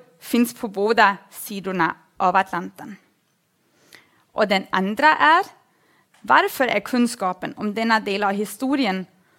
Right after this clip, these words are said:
och om dess arv i vår samtid så liten? Hur olika är de danska och norska perspektiven på den fälles historien? Och vad säger det om den dansk-norska relationen?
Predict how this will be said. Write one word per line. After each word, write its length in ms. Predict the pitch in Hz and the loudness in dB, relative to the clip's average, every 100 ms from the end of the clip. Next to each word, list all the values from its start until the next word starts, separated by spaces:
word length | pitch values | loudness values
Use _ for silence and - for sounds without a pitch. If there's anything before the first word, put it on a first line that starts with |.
| _ _ - | _ _ 0
och 200 | 220 - | 0 2
om 160 | 240 | 2
dess 240 | 233 208 - | 2 0 0
arv 340 | 208 233 254 214 | 2 4 2 -4
i 120 | 233 | -8
vår 260 | 220 214 208 | -4 -2 -2
samtid 600 | - 208 214 220 247 208 | -4 -4 -4 -4 -8 -8
så 140 | - 254 | -4 -2
liten? 560 | 254 359 381 190 185 - _ _ _ _ | 0 0 -2 -6 -10 -12 _ _ _ _
Hur 240 | - 302 | 0 0
olika 540 | - 269 294 294 269 277 - - | 2 -2 -2 0 0 -2 -6 -4
är 120 | 202 | -2
de 200 | 208 202 | -2 0
danska 380 | 190 220 - 214 | 0 -2 -4 -4
och 100 | 202 | -2
norska 300 | 202 - 226 | -4 -4 -6
perspektiven 840 | 226 208 196 - - 277 214 208 | -6 -8 -10 -14 -8 -4 -4 -4
på 160 | 202 196 | -6 -6
den 140 | 185 | -6
fälles 540 | 180 220 202 202 - - | -6 -6 -6 -8 -12 -14
historien? 600 | 220 - - 240 220 220 - _ _ _ _ _ _ _ | -16 -12 -6 -4 -4 -6 -8 _ _ _ _ _ _ _
Och 260 | _ - 214 | _ -2 2
vad 140 | 208 | 0
säger 340 | - 262 294 | 0 -2 0
det 200 | 233 196 185 _ | 0 -4 -6 _
om 200 | - 214 | -4 -4
den 180 | 202 202 | -4 -2
dansk-norska 760 | 190 196 - 220 202 - 208 | -2 -2 -8 -8 -8 -6 -6
relationen? 800 | 202 196 180 - 285 277 202 202 | -2 -2 -4 -6 -2 -2 -2 -8